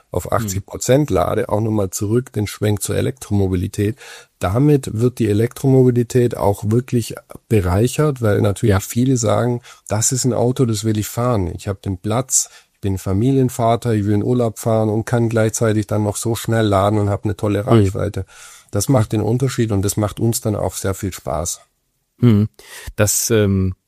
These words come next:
Speaker 2: wie gesagt, ich bin nicht so super tief in dem Elektrofahrzeug-Game drin, muss ich, äh, da gestehen. Ähm,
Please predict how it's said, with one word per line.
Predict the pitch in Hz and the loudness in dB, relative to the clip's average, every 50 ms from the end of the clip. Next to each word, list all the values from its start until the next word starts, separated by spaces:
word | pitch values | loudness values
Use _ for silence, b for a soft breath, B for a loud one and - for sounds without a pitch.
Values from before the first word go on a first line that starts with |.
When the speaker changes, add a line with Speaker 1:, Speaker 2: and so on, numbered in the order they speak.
| _ - | _ -6
Speaker 2:
wie | - 113 113 | -2 0 0
gesagt, | 110 113 - | 2 0 0
ich | - 110 | -2 0
bin | - - 135 | 2 4 4
nicht | 147 135 - | 4 4 2
so | 131 117 | 2 2
super | 110 113 131 - 135 113 | 2 2 0 -2 -4 -4
tief | - 131 127 131 | -2 -4 -2 -2
in | 123 113 | 0 0
dem | 113 110 113 | 0 0 0
Elektrofahrzeug-Game | 113 120 120 - - - 107 104 101 101 101 101 - - - - 120 120 120 - - 107 95 95 - - 98 104 104 107 | -2 -2 -4 -4 -2 2 2 4 4 4 2 0 -4 -8 -6 -2 0 0 0 -2 -4 -6 -6 -6 -4 -2 0 0 2 2
drin, | 104 98 104 127 135 131 135 | 2 2 2 2 0 0 -2
muss | 120 123 | -4 -4
ich, | 120 117 - - 123 | -4 -6 -6 -6 -4
äh, | 117 117 117 | -4 -4 -4
da | 110 110 120 117 | -4 -4 -4 -4
gestehen. | 104 107 - - - 113 131 135 B B B B B B B B B _ - | -4 -4 -2 0 2 2 2 2 B B B B B B B B B _ -2
Ähm, | 110 110 107 104 104 101 98 98 98 98 98 98 | 0 2 2 2 2 2 2 2 2 0 0 -2